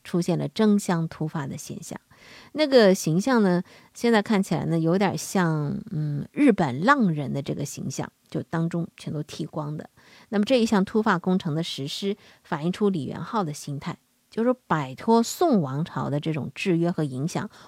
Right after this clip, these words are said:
我要独行天下，我要和你分庭抗礼。什么礼呀，什么诏啊，不鸟你们，那是你们给我的信，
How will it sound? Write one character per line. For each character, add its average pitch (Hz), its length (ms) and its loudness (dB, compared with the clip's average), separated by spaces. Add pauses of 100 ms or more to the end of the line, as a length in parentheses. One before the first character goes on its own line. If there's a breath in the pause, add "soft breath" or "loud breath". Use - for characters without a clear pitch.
(120 loud breath)
我 151 400 2 (260 soft breath)
要 156 140 -2
独 160 280 0
行 123 200 -2
天 127 220 -6
下， - 260 -8 (220 soft breath)
我 110 400 0 (140)
要 156 120 0
和 143 200 -2
你 147 160 -2
分 190 440 4
庭 139 320 -6
抗 147 320 -4
礼。 - 360 -10 (720)
什 170 200 -2
么 208 540 6
礼 165 360 -2
呀， 127 440 -4
什 175 160 -4
么 - 100 2 (140)
诏 185 300 6
啊， - 260 -8 (300)
不 254 100 -2
鸟 170 240 2
你 185 120 2
们， - 180 -12 (280)
那 208 100 0
是 214 120 -6
你 185 160 0
们 - 160 -2
给 202 160 2
我 165 180 0
的 - 100 -16
信， - 240 -8